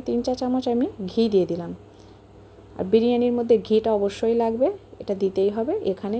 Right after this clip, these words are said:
কেওড়া জল, গোলাপ জল দুটি মিশ্রণ করে রেখেছিলাম, এটা আমি দিয়ে দিলাম, পাঁচ ছ চামচের মতো আমি দিয়ে দিলাম। আর সামান্য আমি ফুড কালার, সামান্য ফুড কালার আমি গোলাপ জলের মধ্যে গুলে নিয়েছিলাম, যাতে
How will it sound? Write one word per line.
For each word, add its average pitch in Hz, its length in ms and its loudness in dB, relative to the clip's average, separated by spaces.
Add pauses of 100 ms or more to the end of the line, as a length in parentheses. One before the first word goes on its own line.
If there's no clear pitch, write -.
(120)
কেওড়া 180 340 -2
জল, 220 140 -2 (100)
গোলাপ 180 320 -4
জল 262 220 0
দুটি 202 180 0 (100)
মিশ্রণ 190 280 -6 (100)
করে 190 200 -2
রেখেছিলাম, 208 400 -4 (640)
এটা - 180 -4
আমি 196 160 -2
দিয়ে 185 180 4
দিলাম, 226 200 0 (680)
পাঁচ 180 220 -10
ছ - 20 -12 (120)
চামচের 220 400 0
মতো 226 200 -2
আমি 226 160 2
দিয়ে 214 160 2
দিলাম। 254 200 0 (2250)
আর 190 160 -6
সামান্য 233 320 2 (100)
আমি 262 180 2
ফুড 214 240 2
কালার, 311 280 0 (140)
সামান্য 240 460 0 (240)
ফুড 226 240 -2
কালার 226 280 2 (500)
আমি 196 140 -4 (100)
গোলাপ 214 320 2
জলের 226 280 2
মধ্যে 220 200 0 (120)
গুলে 196 240 2
নিয়েছিলাম, 196 400 -4 (140)
যাতে 202 200 -2